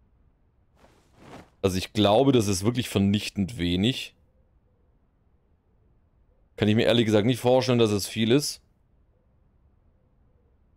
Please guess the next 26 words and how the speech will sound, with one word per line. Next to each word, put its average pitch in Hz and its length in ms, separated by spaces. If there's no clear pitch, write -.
Ich 107 160
weiß 160 160
auch, 180 60
dass 147 100
man 123 100
früher 180 220
diese 131 180
Digitaluhren 143 880
auseinandernehmen 98 680
konnte, 101 240
aber 95 80
ich - 80
glaube, 117 340
das 147 180
hat 147 140
man 139 300
irgendwie 139 340
geändert. 127 460
Wahrscheinlich, 101 320
weil 107 160
die 101 80
zu 123 240
sehr 113 480
genutzt 123 580
worden 92 380
sind. 87 500